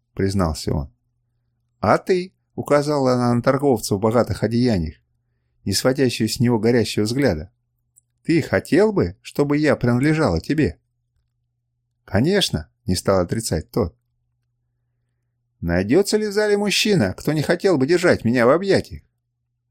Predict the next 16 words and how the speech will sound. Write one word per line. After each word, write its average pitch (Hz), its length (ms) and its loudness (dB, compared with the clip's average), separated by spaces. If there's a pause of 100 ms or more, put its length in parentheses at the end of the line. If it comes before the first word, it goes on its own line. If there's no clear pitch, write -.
(760)
Дружный 175 460 0
крик 185 280 -10
потряс 156 400 0
стены 160 360 -2
старого, 120 500 0
видавшего 131 480 0
виды 139 240 0
куруманского 123 680 0
рынка. 92 320 -2 (1300)
«Нет!» — 208 1040 0
в 151 60 2
один 151 260 2
голос 131 340 2
убежденно 135 520 2
заявили 117 460 4
зрители. 98 600 0